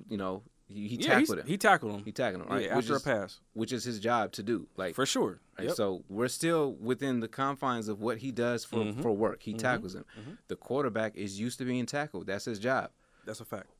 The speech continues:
Speaker 1: Why did he get in his feelings? And he felt
Speaker 2: <laughs>
Speaker 1: small. He felt inferior to this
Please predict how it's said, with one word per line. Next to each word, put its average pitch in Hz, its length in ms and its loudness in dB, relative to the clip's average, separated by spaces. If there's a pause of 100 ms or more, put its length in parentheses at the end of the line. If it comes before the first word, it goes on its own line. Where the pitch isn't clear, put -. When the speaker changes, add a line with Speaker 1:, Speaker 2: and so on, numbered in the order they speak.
Speaker 1:
Why 113 200 4
did 156 120 2
he 160 100 0
get 143 140 2
in 123 100 0
his 107 140 -4
feelings? 156 600 0
And 120 240 -2
he 123 340 -6
felt 143 260 4
Speaker 2:
<laughs> - 160 -6
Speaker 1:
small. 151 440 4
He 143 120 2
felt 147 260 4
inferior 127 720 6
to 131 140 2
this 117 240 0